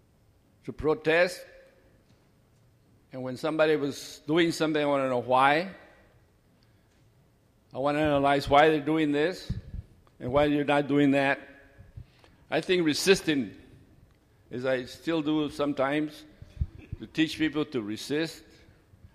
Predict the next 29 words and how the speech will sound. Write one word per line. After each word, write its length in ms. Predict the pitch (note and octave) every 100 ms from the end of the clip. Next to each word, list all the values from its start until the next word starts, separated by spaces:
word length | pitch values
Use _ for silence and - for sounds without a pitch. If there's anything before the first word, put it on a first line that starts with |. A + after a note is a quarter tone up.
| _
I 60 | A2+
made 160 | C#3
a 60 | C#3+
mistake 500 | B2+ B2 C#3+ C#3+ -
of 160 | A2 G2+ -
teaching 280 | C#3+ C#3+ C3+
my 120 | A2+
kid 260 | A2+ C#3 C3+
to 100 | C3
resist. 540 | G#2 G#2 - D#3 D3
Now 140 | B2+ C3
I 160 | A#2
have 160 | C3 B2
a 80 | A2+ B2
hell 240 | C3+ C3
of 60 | B2+
a 120 | A#2
time 320 | B2+ C3+ C#3 B2+
talking 300 | C#3 C#3+ C3
to 140 | C3+
him 100 | C3+
because 240 | B2 A#2+ A#2+
they 180 | B2 A#2 - - -
question 360 | D#3 D#3 - C#3+
me 100 | C#3+
everything 360 | C#3 C3+ C#3+
I 60 | C3
wanna 260 | C3 C3 A#2
do. 400 | C3 C3+ G2